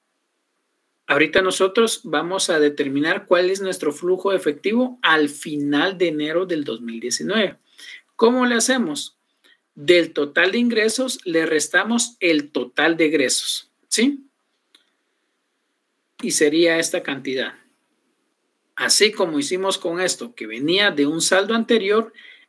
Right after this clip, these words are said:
este saldo del mes de enero, este, eh, flujo del mes de enero, se convierte en nuestro flujo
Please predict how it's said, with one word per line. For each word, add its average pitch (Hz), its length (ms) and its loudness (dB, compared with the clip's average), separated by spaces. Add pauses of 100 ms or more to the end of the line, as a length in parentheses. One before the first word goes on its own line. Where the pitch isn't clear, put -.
(220)
este 233 460 4
saldo 214 480 0
del 135 220 -6
mes 180 280 -4
de 226 100 0
enero, 247 460 -2 (400)
este, 196 680 0
eh, 151 240 -2
flujo 202 400 2
del 139 200 0
mes 180 200 0
de 226 100 0
enero, 254 320 0 (520)
se 180 320 2
convierte 185 680 0 (600)
en 175 260 2
nuestro 156 400 -2
flujo 277 480 0